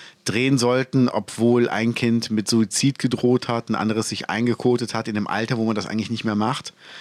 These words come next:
Und, und, und, und, und. Und die Produktionsfirma und Sat eins haben laut seinen Aussagen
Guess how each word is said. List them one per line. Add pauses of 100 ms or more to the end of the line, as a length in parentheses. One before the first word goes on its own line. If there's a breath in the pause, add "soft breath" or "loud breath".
(480 loud breath)
Und,
und,
und,
und,
und.
Und
die
Produktionsfirma
und
Sat
eins
haben
laut
seinen
Aussagen